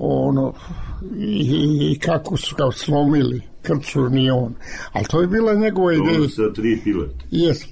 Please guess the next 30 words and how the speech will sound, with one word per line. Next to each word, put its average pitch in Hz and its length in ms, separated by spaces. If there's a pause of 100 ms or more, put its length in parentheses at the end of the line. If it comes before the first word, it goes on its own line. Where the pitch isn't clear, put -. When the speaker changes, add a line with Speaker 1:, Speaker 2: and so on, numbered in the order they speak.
(180)
Speaker 1:
<laughs> 151 280
ovdje 175 460
tačno - 420
mi 170 120
je 170 100
rekao, 202 340
ta-, 180 220 (240)
ne, 247 180
o, 208 180
to 302 200
je 262 100
njegova 262 480
priča, 208 600
tri - 180 (140)
ručka, 240 640 (520)
ovaj, 196 440 (880)
ovaj, 196 360
to, 196 180 (520)
to, 190 100 (320)
to, 196 160
to 208 200
je 208 80
njegovo. 190 320
A 143 140
ovi, 262 280
ovi 262 320
su 262 180
na-, 247 520
stalno 247 500
mislili, 214 680